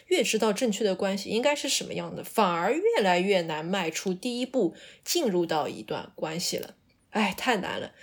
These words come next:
因为知道要付出很多努力，爱是要习得的，而不是自然而然就会了。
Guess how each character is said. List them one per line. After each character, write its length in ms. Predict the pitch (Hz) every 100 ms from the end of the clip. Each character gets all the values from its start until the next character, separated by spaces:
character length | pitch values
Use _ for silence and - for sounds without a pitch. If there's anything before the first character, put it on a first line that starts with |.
| - -
因 120 | 269
为 120 | 285
知 140 | - 269
道 120 | 262
要 140 | 240
付 180 | 233 262
出 160 | - 226
很 180 | 208 156
多 140 | 180
努 200 | 190 160
力， 160 | 175 -
爱 140 | 202
是 120 | 185 196
要 140 | 170
习 300 | 180 - 160
得 180 | - 269
的， 160 | 185 - -
而 120 | 190
不 120 | 202 254
是 140 | 254
自 220 | - 247
然 100 | 220
而 180 | 190 180
然 120 | 185
就 160 | 196 208
会 280 | - 262
了。 140 | 170